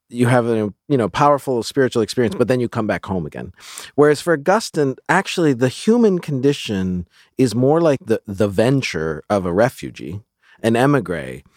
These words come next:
who is actually looking for a home that they're made for, that they've never been to. That's,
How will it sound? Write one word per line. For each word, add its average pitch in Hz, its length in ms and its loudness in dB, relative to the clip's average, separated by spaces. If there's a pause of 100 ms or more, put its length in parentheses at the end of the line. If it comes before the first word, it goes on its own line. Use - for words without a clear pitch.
(360)
who 143 280 4
is 135 220 0
actually 139 460 0
looking 147 640 2
for 127 220 0
a 92 60 -2
home 98 880 -4 (840)
that 117 140 4
they're 123 140 2
made 156 500 0
for, 82 600 -2
that 110 160 0
they've 104 180 0
never 104 420 0
been 80 340 -4
to. - 280 -8 (240)
That's, 143 460 0